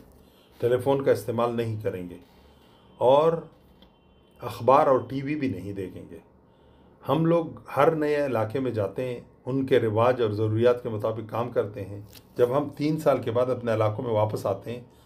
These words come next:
तो हमने सख्ती, गर्मी, सर्दी, अच्छे बुरे लोगों को हैंडल करने और हर किस्म के डिज़ाइन और मवाद को इस्तेमाल की अच्छी खासी काबिलियत हासिल कर ली होती है और इज़्ज़त और वक़ार के साथ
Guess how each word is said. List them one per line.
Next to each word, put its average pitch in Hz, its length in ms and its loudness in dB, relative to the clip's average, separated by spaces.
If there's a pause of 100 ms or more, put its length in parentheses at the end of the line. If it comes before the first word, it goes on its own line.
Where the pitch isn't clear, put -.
(160)
तो 110 60 -4
हमने 127 320 0
सख्ती, 135 580 -2
गर्मी, 117 720 -2 (180)
सर्दी, 117 500 -2
अच्छे 110 300 -2
बुरे 110 280 0
लोगों 113 360 0
को 110 60 -4
हैंडल 113 340 -2
करने 107 420 -6 (400)
और 110 140 0
हर 131 220 2
किस्म 131 320 -6
के 123 140 -4
डिज़ाइन 113 520 0
और 104 120 -2
मवाद 110 340 2 (120)
को 110 180 -8 (480)
इस्तेमाल 123 500 0
की 131 180 -8
अच्छी 135 320 -2
खासी 120 440 -2 (420)
काबिलियत 123 520 0
हासिल 113 360 -2
कर 117 160 2
ली 110 120 -2
होती 95 320 -6
है 80 160 -18 (800)
और 117 320 2
इज़्ज़त 143 400 0
और 120 120 4
वक़ार 127 340 2
के 131 120 -8
साथ 113 380 -4